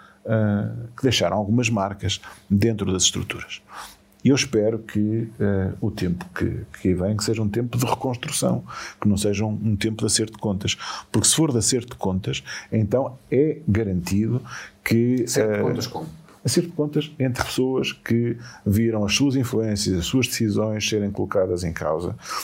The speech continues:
Speaker 1: que viram os seus caminhos pessoais, eh, serem, eh, eh, constrangidos pelas estratégias de outros, porque a questão aqui em Viseu,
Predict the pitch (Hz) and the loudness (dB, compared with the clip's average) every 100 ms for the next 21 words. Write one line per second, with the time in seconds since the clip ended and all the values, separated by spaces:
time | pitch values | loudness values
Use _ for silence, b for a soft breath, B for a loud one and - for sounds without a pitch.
0 | B - 110 135 123 - 131 120 117 113 | B 0 4 6 4 4 2 0 0 0
1 | 113 104 - - - - - 110 117 113 | 0 -2 -4 -12 -12 -2 2 4 2 2
2 | 92 - - B B B 101 104 95 95 | -2 -6 -12 B B B 0 2 2 0
3 | - - 120 104 98 101 - 98 95 95 | 2 2 2 2 0 -2 -4 -2 0 0
4 | 92 92 - 92 92 87 92 98 - B | -2 -6 -4 -4 -2 -4 -6 -10 -16 B
5 | B B B - _ _ - - _ _ | B B B -20 _ _ -20 -20 _ _
6 | - - - 143 120 127 120 98 113 104 | -20 -18 0 2 2 2 0 2 0 -2
7 | - 117 107 - 98 107 95 101 92 98 | -4 -2 0 0 0 0 0 0 0 0
8 | 87 - 117 - B B B - - - | 0 -2 -6 -8 B B B -18 -16 -4
9 | 117 147 135 143 - 147 147 135 139 127 | 0 0 2 0 2 0 0 0 2 4
10 | 123 131 143 147 | 4 4 2 -2